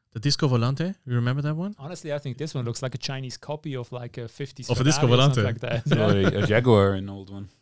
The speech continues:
Speaker 1: Okay. I mean, maybe now that we are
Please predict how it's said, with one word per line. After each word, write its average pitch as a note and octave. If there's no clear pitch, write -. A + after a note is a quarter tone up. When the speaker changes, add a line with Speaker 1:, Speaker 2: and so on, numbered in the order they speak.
Speaker 1:
Okay. E3+
I B2
mean, D3+
maybe B2+
now A#2+
that A#2
we A2
are G2